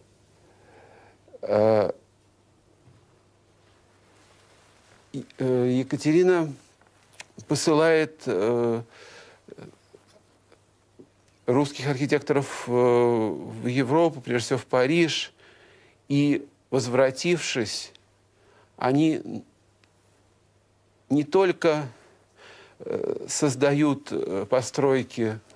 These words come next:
равные по своему качеству, э, французскому классицизму, но, на мой взгляд, э, превосходящие их. Это прежде всего постройки,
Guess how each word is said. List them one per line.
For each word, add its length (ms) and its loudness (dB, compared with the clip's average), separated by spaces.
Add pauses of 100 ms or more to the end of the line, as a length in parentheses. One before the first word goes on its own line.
(220)
равные 840 0 (480)
по 100 -2
своему 1040 0
качеству, 800 -4 (440)
э, 340 0
французскому 640 -4
классицизму, 880 -2 (300)
но, 60 2
на 120 4
мой 180 2
взгляд, 460 0 (200)
э, 720 -8 (1400)
превосходящие 1080 0
их. 200 -18
Это 320 -2
прежде 340 -2
всего 260 -2
постройки, 760 -2